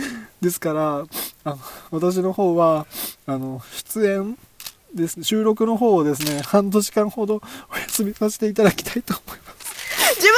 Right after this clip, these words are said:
Speaker 2: 勝手だと思わないのか？
Speaker 1: え？
Speaker 2: ナンシーさんはどうな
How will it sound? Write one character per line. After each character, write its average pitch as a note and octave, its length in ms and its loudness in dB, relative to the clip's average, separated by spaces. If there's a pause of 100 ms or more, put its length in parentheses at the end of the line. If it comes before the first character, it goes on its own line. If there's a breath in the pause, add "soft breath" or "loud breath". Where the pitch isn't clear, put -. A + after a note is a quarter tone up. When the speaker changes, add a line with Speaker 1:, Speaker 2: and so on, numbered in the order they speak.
(140)
Speaker 2:
勝 D#5+ 200 10
手 C5 100 4
だ G4 120 6
と G#4 80 4 (120)
思 G#4+ 80 8
わ B4+ 40 8
な C5+ 60 8
い A#4 220 8
の G#4 100 6
か？ F4+ 540 10
Speaker 1:
え？ - 20 4
Speaker 2:
ナ E4+ 160 4
ン B4 340 4 (100)
シ C5 120 6
ー A4+ 40 10 (120)
さ A#4+ 80 10
ん - 20 8
は C5 100 12
ど - 60 8
う F#4 40 0
な B4+ 60 12